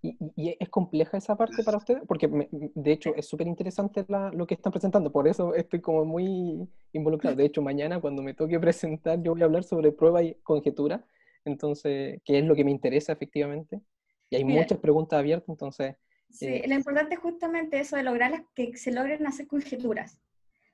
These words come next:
Speaker 1: No.
Speaker 2: ¿Ya? ¿Y cuáles de esas conjeturas es posible probar y cuáles no? Entonces, ¿de qué forma yo puedo elaborar la conjetura que pueda, la que, que, pues, se pueda demostrar para casos, en este caso, particulares?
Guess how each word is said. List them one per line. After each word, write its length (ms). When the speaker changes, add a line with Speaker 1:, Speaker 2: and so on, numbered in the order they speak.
Speaker 1:
No. 140
Speaker 2:
¿Ya? 160
¿Y 100
cuáles 260
de 60
esas 180
conjeturas 680
es 100
posible 420
probar 400
y 80
cuáles 280
no? 400
Entonces, 240
¿de 120
qué 120
forma 260
yo 120
puedo 180
elaborar 400
la 120
conjetura 800
que 100
pueda, 360
la 180
que, 280
que, 160
pues, 180
se 100
pueda 320
demostrar 600
para 260
casos, 240
en 100
este 140
caso, 240
particulares? 720